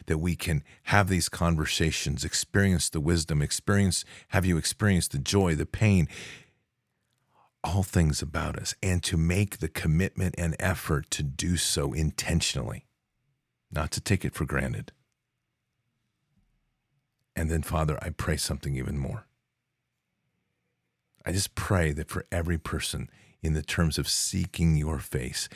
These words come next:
to have that encounter with you, a some most humbling and profound moment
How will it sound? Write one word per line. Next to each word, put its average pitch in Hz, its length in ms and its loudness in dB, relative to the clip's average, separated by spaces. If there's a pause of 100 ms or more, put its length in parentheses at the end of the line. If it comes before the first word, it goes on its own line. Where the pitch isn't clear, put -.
(160)
to - 100 -4
have 90 300 2
that 92 160 4
encounter 78 460 0
with 71 260 -2
you, 67 140 -6 (2250)
a 85 80 -8
some 85 300 0
most 82 380 2
humbling 104 640 4
and 76 100 -4
profound 82 500 0
moment 73 580 -2